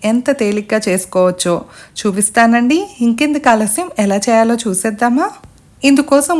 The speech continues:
ముందుగా ఫైవ్ హండ్రెడ్ గ్రామ్స్ చికెన్ తీసుకుని బాగా కడిగి అందులోకి వన్ స్పూన్ పసుపు,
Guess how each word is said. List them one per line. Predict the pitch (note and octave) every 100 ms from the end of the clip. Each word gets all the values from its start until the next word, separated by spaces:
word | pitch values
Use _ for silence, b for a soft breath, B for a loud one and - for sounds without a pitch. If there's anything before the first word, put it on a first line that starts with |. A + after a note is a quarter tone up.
| C4
ముందుగా | A#3 B3 A3 - -
ఫైవ్ | A3+ G#3
హండ్రెడ్ | G#3+ G#3 -
గ్రామ్స్ | F#3+ G3+ -
చికెన్ | - G3 A#3 A3+
తీసుకుని | - - E3+ E3+ - E3+
బాగా | E3 F3 G#3+ G#3+
కడిగి | E3+ D#3 E3 D#3 - B B B F#3+
అందులోకి | G3+ A3+ G#3 F3+ - E3+ E3+ - B B - - G#3+
వన్ | G#3 G#3
స్పూన్ | - A3 A3 A3
పసుపు, | F#3 - - G3+